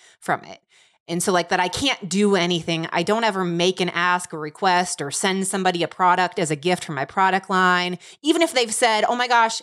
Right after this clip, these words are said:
please send me this and I will share it," unless I feel totally great about nothing happening, including not getting a thank you. And it hurts when I send people things and I don't even get a thank you. <laughs> But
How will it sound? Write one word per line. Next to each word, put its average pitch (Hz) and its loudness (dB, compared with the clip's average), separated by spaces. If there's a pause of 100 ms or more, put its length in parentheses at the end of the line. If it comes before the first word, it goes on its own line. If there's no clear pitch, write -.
(120)
please 226 -2
send 214 2
me 214 2
this 247 2
and 190 2
I 185 2
will 180 -4
share 214 2
it," 151 0 (680)
unless 214 2
I 226 4
feel 214 -2
totally 220 2
great 185 0
about 170 0
nothing 165 -4
happening, 131 -8
including 196 2
not 175 0
getting 160 -2
a 151 -6
thank 151 -6
you. - -14 (460)
And 226 -4
it - -6
hurts 170 -2
when 208 -2
I 208 2
send 208 -2
people 214 -6
things 214 -2 (100)
and 180 0
I 170 -2
don't 165 0
even 165 -2
get 165 -2
a 156 0
thank 151 -6
you. 208 -4
<laughs> - -20 (1500)
But 233 2